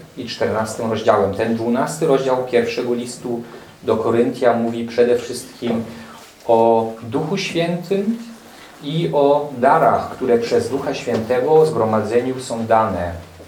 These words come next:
że to są różne dary. Zgromadzenie jako ciało Chrystusowe składa się z różnych członków. Jest oko, jest ręka, jest noga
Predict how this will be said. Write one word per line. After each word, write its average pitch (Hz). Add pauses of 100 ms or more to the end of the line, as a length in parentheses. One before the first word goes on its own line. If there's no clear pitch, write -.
(520)
że 101
to -
są 107
różne 107 (400)
dary. 90 (2750)
Zgromadzenie 131
jako 107
ciało 147
Chrystusowe 131
składa 123
się 117
z 110
różnych 117
członków. 123
Jest 95
oko, 117
jest 95
ręka, 110
jest 98
noga 104